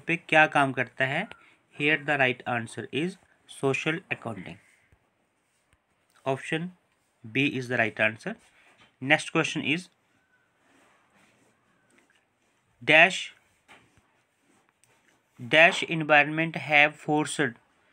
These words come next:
business enterprises to report information with regard to their,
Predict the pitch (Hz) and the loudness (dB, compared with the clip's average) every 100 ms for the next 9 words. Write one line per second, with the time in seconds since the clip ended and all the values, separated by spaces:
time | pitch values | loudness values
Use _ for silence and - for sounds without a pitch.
0 | _ - 123 147 165 185 - 156 143 156 | _ -8 -2 0 2 -2 -2 -4 -4 -6
1 | 151 147 135 156 147 165 143 135 143 151 | 2 2 2 -4 -6 -4 -4 -2 -2 -2
2 | - 143 135 165 160 131 139 139 - _ | -6 -6 -4 -2 0 0 -2 -8 -12 _
3 | 131 147 151 135 139 139 151 131 139 180 | -10 -8 -6 2 4 4 -2 -2 -2 -2